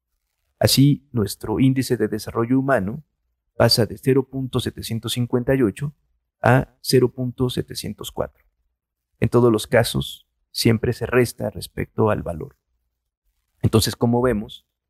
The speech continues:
si bien México está por encima del cero punto cinco, pues la verdad es que,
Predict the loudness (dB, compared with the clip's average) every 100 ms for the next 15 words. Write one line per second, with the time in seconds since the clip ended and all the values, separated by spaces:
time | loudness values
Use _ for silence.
0 | _ _ _ _ _ 0 4 4 4 0
1 | -2 -2 0 -4 -4 0 0 2 -2 -2
2 | 0 2 4 2 -2 -6 _ -6 -2 0
3 | 0 -2 -2 0 2 0 0 -10 -18 _
4 | _ _ _ _ _ _ _ 0 2 4
5 | 0 2 0 0 0 0 0